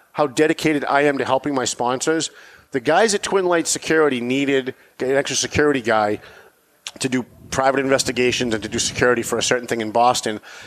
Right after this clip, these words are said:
And they posted it on my page and asked if it was okay if they could use my page to solicit hiring people.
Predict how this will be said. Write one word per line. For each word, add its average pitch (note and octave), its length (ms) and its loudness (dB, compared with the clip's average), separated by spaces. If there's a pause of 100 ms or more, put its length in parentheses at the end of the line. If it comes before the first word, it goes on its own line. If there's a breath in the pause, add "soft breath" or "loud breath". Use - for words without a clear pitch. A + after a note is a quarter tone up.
(160 loud breath)
And A#2 200 0
they A#2 100 0
posted F3 420 2
it D3+ 100 2
on D3 140 2
my C3 100 2
page C3+ 400 0
and B2 120 0
asked C3+ 180 0
if - 80 -6
it C#3+ 80 0
was C3 140 0
okay C3 300 2
if A#2+ 100 -2
they B2 100 -4
could A2+ 200 -8
use B2+ 180 -4
my B2 120 0
page B2 300 -2
to - 80 -4
solicit - 580 -2 (380 loud breath)
hiring F3 460 0
people. A#2+ 460 -4